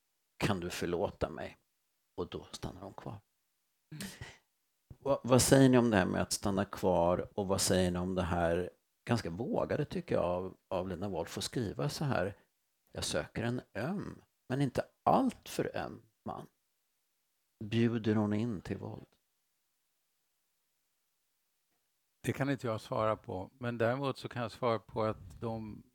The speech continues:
Speaker 2: fortfarande är det så att den som utsätts för sexuellt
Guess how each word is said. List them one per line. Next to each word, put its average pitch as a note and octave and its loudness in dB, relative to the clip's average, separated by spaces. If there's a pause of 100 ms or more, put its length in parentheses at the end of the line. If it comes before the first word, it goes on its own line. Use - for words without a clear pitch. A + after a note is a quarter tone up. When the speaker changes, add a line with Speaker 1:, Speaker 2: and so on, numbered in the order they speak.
(260)
Speaker 2:
fortfarande D3 0
är B2 2
det A2 -2
så G#2+ -8
att G2+ -6
den G#2 -6
som A#2 -10 (460)
utsätts C3 -2
för A2+ -6
sexuellt G#2 -2